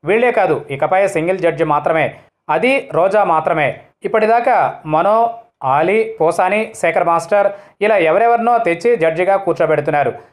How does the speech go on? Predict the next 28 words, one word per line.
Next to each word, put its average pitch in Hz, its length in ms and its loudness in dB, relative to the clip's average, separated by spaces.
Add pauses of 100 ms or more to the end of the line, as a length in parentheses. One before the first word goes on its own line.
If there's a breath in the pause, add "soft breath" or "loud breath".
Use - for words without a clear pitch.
(140)
అన్నింటికన్నా 220 600 0
ముఖ్యం 180 300 -2
ఏంటంటే, 165 520 0 (220 loud breath)
స్కిట్లకు 262 560 -2
చెల్లించే 202 380 0
మొత్తాల్లోనూ 185 680 2
భారీగానే 165 600 0
కత్తెరలు 170 400 0
వేస్తున్నారు. 143 460 0 (360 soft breath)
సహజంగానే 165 580 0
ఆ 180 100 2
ప్రభావం 170 580 0 (240 loud breath)
టీం 202 160 0
లీడర్లు, 196 440 2 (100)
కమెడియన్లపై 175 600 2
పడనుంది. 147 600 -2 (260 loud breath)
మొన్న 220 200 0
మొన్నటిదాకా 208 720 2 (140)
చమక్ 185 320 -4
చంద్ర, 196 340 0 (280 loud breath)
హైపర్ 180 260 0
ఆది 180 180 2
టీంలకు 160 520 0
భారీగా 165 800 0
పే 147 180 2
చేసేవాళ్ళు. 139 440 2 (380 loud breath)
చంద్ర 240 180 2
వెళ్ళిపోయాడు. 185 540 2